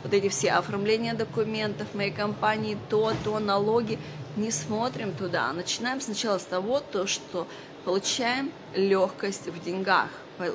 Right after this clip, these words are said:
получаем ясность в том, что деньги у вас всегда есть, у вас есть всегда ресурсы,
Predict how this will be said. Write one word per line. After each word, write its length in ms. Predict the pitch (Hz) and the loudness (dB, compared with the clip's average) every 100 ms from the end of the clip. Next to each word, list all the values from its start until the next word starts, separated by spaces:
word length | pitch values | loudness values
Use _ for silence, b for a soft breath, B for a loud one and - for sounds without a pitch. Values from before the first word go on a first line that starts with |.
| - | -2
получаем 420 | 185 185 240 208 | -4 -2 -2 0
ясность 380 | 190 208 208 180 | 2 2 0 -8
в 40 | |
том, 180 | - 196 | -4 -4
что 200 | 196 - | -2 -4
деньги 480 | 175 170 202 233 202 | -4 0 2 2 0
у 80 | 180 | 0
вас 200 | 170 175 | 0 -2
всегда 340 | - 165 180 | -6 -4 -2
есть, 300 | 185 185 180 | -2 -2 -4
у 40 | 165 | -6
вас 200 | 170 - | -6 -4
есть 180 | 208 | -6
всегда 260 | - 190 196 | -6 0 0
ресурсы, 560 | 175 - 208 214 - | 0 -4 -6 -6 -6